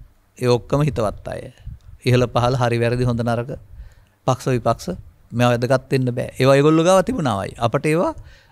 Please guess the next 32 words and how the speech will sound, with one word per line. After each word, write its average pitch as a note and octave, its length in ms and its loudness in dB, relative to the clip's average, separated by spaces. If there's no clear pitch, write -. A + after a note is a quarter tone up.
අපේ D3+ 260 4
ජීවිතයට D3+ 480 2
ඇතුළට C3 640 -2
ගන්න B2+ 280 0
ඕන C3 200 -4
නැහැ. A2 260 -12
අන්න A2+ 200 -4
ඒ A#2 120 -2
විදිහට A#2+ 300 -4
නොඇලෙන. D3+ 520 4
ඇලීම F3 360 4
දුකට F3+ 280 0
කාරණයක් G2+ 560 -4
නේ. E3 200 -10
ඔය C#3 160 2
ඒ C#3+ 220 6
චරිත C3 280 2
ලක්ෂණ C#3+ 360 2
ඔවුන් B2 220 2
ළඟ C#3 180 4
තිබුණාවයි. C#3+ 540 2
හොඳයි C#3 320 4
කියලා C3 280 0
හරි C#3+ 100 -2
නරක B2 320 -4
කියලා B2+ 240 -2
හරි D3 120 0
අපට C3 240 -2
ඒවා C#3 180 2
කෙරෙහි D3 180 4
ඇලීමක් D3 400 4
නැත්නම් F3+ 420 2